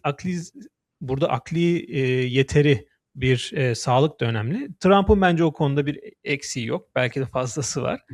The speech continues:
Kafası <laughs> zehir. Maşallah çünkü görüyorsun yani her hafta bir şekilde kendini gündemde tutabiliyor ki bir, bir başkan için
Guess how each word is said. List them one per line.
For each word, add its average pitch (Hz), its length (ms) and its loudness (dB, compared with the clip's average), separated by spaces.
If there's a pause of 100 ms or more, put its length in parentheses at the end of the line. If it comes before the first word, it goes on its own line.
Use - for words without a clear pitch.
(460)
Kafası 147 380 4
<laughs> 139 60 2
zehir. 147 380 4
Maşallah 175 580 0
çünkü 175 380 0 (640)
görüyorsun 156 500 0
yani 139 240 2
her 160 180 2
hafta 208 540 0 (260)
bir 147 60 -4
şekilde 180 360 0
kendini 175 400 0
gündemde 170 420 0
tutabiliyor 170 420 0
ki 156 200 -4
bir, 156 260 0
bir 160 140 4
başkan 165 380 2
için 185 360 -4